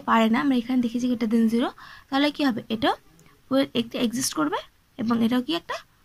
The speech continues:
continuous function, কারণ cos sin দুটোই continuous, এটাও continuous। তো continuous function, নিচেটা greater than zero, তাহলে continuous ফাংশনের যোগফল continuous, continuous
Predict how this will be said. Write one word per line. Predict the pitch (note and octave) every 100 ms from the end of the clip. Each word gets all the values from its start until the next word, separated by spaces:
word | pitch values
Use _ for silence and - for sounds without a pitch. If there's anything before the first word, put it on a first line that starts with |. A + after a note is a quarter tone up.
| -
continuous | C#4+ C#4 C#4+ C4+ -
function, | A3+ G#3 A3+ - - - -
কারণ | - A#3 A#3
cos | C4 C#4 -
sin | C4 C4
দুটোই | B3+ C#4 C#4
continuous, | B3 B3 C4 F#4 -
এটাও | B3 B3 A3+
continuous। | A3+ A3 A3+ E4+ - - - -
তো | C#4 B3+
continuous | B3 B3+ C4+ C#4+ -
function, | B3+ B3 B3+ G#4 _ - A#3
নিচেটা | A3+ B3+ B3
greater | A#3+ A#3
than | B3+ B3
zero, | B3 - _ - - - _
তাহলে | - C4 C4
continuous | B3+ C4+ D#4 E4 D#4+
ফাংশনের | D4+ D4 D4+ C4
যোগফল | B3 D4 D4+
continuous, | C#4 B3+ C4+ D4+ G4+ - _ _ _ _ - _ _ _ _ _ _ _ _ -
continuous | C#4 D4 E4